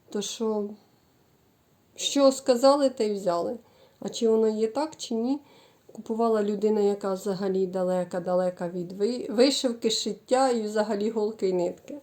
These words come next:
<laughs> Якщо в, в будинку цієї людини є голка і нитка, то вона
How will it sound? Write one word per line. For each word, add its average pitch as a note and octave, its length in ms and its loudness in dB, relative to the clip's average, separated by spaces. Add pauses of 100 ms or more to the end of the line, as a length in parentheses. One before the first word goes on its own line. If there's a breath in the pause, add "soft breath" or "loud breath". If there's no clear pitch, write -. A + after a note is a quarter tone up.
<laughs> - 100 0 (1200 loud breath)
Якщо A3 420 2
в, A3+ 340 -6 (200)
в A#3 360 8
будинку A#3 500 0
цієї A3 420 -2
людини G#3 380 4
є G3 360 4 (500)
голка G#3 480 -4
і G3 60 0
нитка, A3 340 2
то G3+ 180 -10
вона G3 300 -2